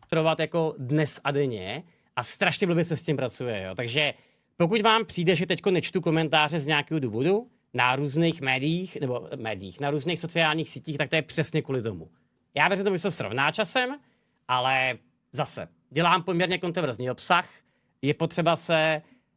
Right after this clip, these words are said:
eh, trochu oprostit od toho a trochu se ubrnit, eh, protože já věřím tomu, že jsem schopný ten content dělat dál dobře a budu se za něm stát. Takže, eh, teďko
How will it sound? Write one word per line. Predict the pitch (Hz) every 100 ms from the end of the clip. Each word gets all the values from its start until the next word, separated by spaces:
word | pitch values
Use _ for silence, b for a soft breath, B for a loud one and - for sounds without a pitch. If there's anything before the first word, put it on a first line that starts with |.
| -
eh, | 139 131 127 123 -
trochu | - 160 196
oprostit | - 131 165 - 214
od | - 170
toho | - 170 175 180 202 b b -
a | 139
trochu | 135 147 170
se | 175
ubrnit, | 143 127 139 170 185 - _ _ _ -
eh, | 117 113
protože | - 123 143 120 143 139 - _ _ _ -
já | 120 135
věřím | 151 143 160
tomu, | 160 143
že | 135
jsem | 160 151
schopný | - 139 151
ten | 151 147
content | 143 147 135
dělat | 139 139
dál | 131 123
dobře | 107 104 165 226 b b _
a | 123 123
budu | 110 143
se | 139 139
za |
něm | 127 127
stát. | - 95 85 - _ _ _
Takže, | 170 127 117 - - _ _ b b b b b b
eh, | 139 131
teďko | - 220 254 247